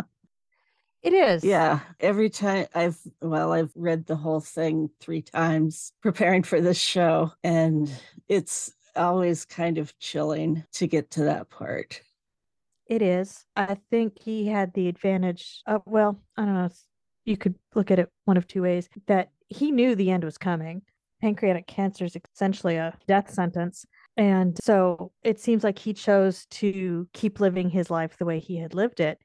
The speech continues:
Speaker 1: going about and doing the things that brought him pleasure and whatnot. So is knowing the end coming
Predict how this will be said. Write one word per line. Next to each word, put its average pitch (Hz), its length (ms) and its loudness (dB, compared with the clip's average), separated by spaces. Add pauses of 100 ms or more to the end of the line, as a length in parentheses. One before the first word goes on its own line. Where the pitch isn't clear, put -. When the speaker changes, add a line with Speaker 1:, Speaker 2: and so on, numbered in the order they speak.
Speaker 1:
going 196 220 4
about 180 240 2
and 180 100 -4
doing 185 220 0
the 175 100 -6
things 180 240 -10
that 180 200 -6
brought 170 200 -2
him 165 200 -4
pleasure 190 520 -2 (160)
and 185 160 -2
whatnot. 165 560 -4 (220)
So 190 360 4 (100)
is 220 320 0
knowing 226 400 4
the 202 160 -2
end 190 260 -2
coming 214 680 -2